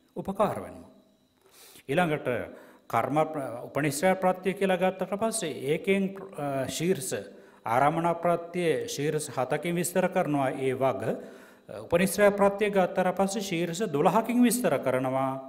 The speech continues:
ළඟට, දුරට, ඈතට, ලං-, මේ සමීපයට ඔය හැම තැනටම පංච උපාදානස්කන්ධවල තියෙන අන්‍යෝන්‍ය සම්බන්ධතාව.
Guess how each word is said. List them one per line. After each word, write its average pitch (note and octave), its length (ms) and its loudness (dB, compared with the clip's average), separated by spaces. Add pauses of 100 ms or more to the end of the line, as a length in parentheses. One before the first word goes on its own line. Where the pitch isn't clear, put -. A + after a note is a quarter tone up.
(320)
ළඟට, B2+ 600 -2 (140)
දුරට, C#3+ 480 -2
ඈතට, C#3 840 -2 (180)
ලං-, A#2+ 360 -4
මේ A#2+ 400 -10
සමීපයට D#3+ 720 -4
ඔය E3 120 2
හැම E3 320 0
තැනටම F3 480 0
පංච D3 260 0
උපාදානස්කන්ධවල D#3+ 1160 0 (720)
තියෙන F#3 360 2 (220)
අන්‍යෝන්‍ය F#3 560 2
සම්බන්ධතාව. C3+ 880 2